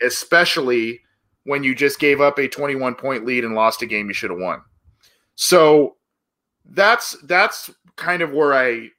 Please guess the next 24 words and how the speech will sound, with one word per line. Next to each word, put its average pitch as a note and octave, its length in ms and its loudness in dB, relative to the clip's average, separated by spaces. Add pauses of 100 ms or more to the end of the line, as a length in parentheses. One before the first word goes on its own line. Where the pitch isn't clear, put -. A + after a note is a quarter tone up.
(420)
have D3+ 400 -4 (160)
trouble D3+ 600 -4
processing A2 600 -8
all F#2+ 140 -8
of F2 60 -14
this. F2 200 -14
Then G3 240 -6
you've G3 160 -8
got E3+ 240 2
the D3+ 80 2
one C3+ 240 0
eleven D3 320 2
and C#3 180 -4
one C3+ 200 -4
record B2 360 0
in B2+ 100 -10
close C#3 360 -4
game, A#2 360 -8
one-score B2+ 440 -4
games A2 400 -8
that G#2+ 160 -4
Zac A2 240 -2
Taylor G2+ 320 -2
has. F2+ 420 -2